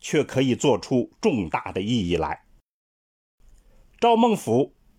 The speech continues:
正是因高端的立意而悟得书道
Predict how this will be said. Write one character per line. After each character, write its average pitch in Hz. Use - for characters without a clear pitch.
正 156
是 135
因 151
高 190
端 175
的 156
立 175
意 226
而 127
悟 160
得 113
书 120
道 -